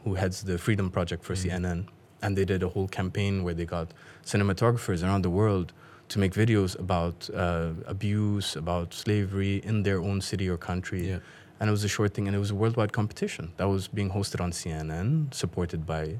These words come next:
Speaker 1: uh, Quincy himself, who announced the winner as well. And that's the level of proactiveness that we have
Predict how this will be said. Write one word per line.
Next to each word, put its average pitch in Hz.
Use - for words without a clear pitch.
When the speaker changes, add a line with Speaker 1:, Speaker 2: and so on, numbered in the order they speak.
Speaker 1:
uh, 85
Quincy 92
himself, 110
who 85
announced 90
the 87
winner 87
as 82
well. 127
And 110
that's 127
the 120
level 110
of 101
proactiveness 92
that 85
we 80
have 80